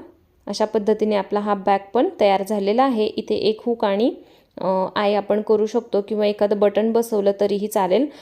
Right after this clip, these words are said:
आता याचे आपल्याला शोल्डर जोडायचे आहे, तर एकावर एक ठेवून असं अर्धा इंच मार्जिन घेऊन इथे टीप मारायची आहे,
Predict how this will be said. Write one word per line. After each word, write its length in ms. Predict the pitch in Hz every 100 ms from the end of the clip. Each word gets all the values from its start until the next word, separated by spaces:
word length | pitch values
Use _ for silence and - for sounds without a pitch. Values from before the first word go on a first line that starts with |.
| - -
आता 160 | 214
याचे 200 | 220 220
आपल्याला 420 | 226 - 202 214 285
शोल्डर 360 | 269 220 196
जोडायचे 460 | 214 233 202 190 214
आहे, 280 | 220 208 214
तर 140 | -
एकावर 440 | - 214 220 208 220
एक 240 | 220 -
ठेवून 240 | 226 208
असं 260 | 214 214 214
अर्धा 300 | - 202 214
इंच 240 | 220 214
मार्जिन 460 | 226 220 190 196 208
घेऊन 240 | 226 214
इथे 420 | 202 196 254 - - - _ _
टीप 200 | 254 247
मारायची 480 | 240 196 190 190 190
आहे, 300 | 190 196 269